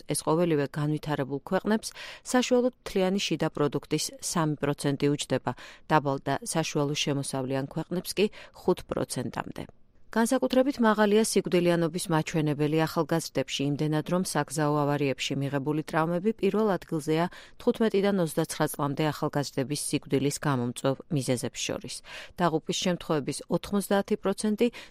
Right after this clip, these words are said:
დაბალ და საშუალო შემოსავლიან ქვეყნებზე მოდის, იმის მიუხედავად, რომ ამ ქვეყნებში მანქანების რაოდენობა სხვებთან შედარებით ნახევარია. დაღუპულთა ორმოცდაცხრა პროცენტი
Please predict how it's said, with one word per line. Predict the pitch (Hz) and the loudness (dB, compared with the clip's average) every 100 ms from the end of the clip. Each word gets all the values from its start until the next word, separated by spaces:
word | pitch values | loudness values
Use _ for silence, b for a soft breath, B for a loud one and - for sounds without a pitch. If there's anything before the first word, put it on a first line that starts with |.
| - | 0
დაბალ | 208 202 208 202 | 2 4 4 4
და | 240 | 2
საშუალო | - 185 170 170 160 180 | 0 -2 0 0 0 0
შემოსავლიან | - 143 139 - 131 131 143 151 | -2 -2 -2 0 0 0 0 0
ქვეყნებზე | 147 151 147 - 143 | 0 0 -2 -2 -4
მოდის, | - - - - | -4 -10 -14 -6
იმის | 190 208 - | 0 0 2
მიუხედავად, | 208 208 - 185 180 185 | 2 2 0 2 2 2
რომ | 208 220 B B B | 2 0 B B B
ამ | 226 226 | 0 0
ქვეყნებში | 220 165 151 151 | -2 -2 -2 -2
მანქანების | 143 151 170 143 135 135 156 | 0 0 0 0 -2 -2 0
რაოდენობა | 151 156 170 170 190 | 0 2 0 2 0
სხვებთან | - 156 - 175 | 0 -4 -2 -4
შედარებით | - 147 131 135 131 147 - B B - | 0 -2 0 -2 -2 -4 -6 B B -2
ნახევარია. | 156 143 147 123 120 110 113 - - | -2 0 -2 0 -2 -6 -12 -16 -6
დაღუპულთა | 156 156 143 151 156 139 | -2 -2 -2 -2 0 2
ორმოცდაცხრა | 175 175 185 - 180 - 196 | 2 2 0 0 -2 -2 -2
პროცენტი | - 196 214 202 | -2 -4 -2 0